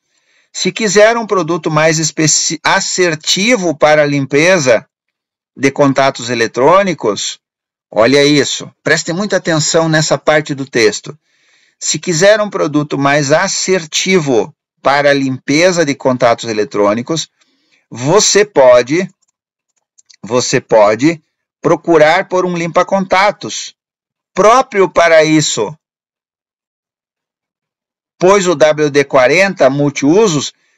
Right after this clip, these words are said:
tem restrições de aplicações em alguns mecanismos, por ser também lubrificante, conforme já explicamos acima. Bom, aqui está a resposta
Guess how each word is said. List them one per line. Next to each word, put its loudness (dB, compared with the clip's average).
tem 0
restrições 0
de 2
aplicações 0
em 0
alguns 0
mecanismos, -2
por 0
ser 2
também 0
lubrificante, -2
conforme 2
já -2
explicamos -2
acima. 0
Bom, 2
aqui -4
está 0
a 0
resposta 0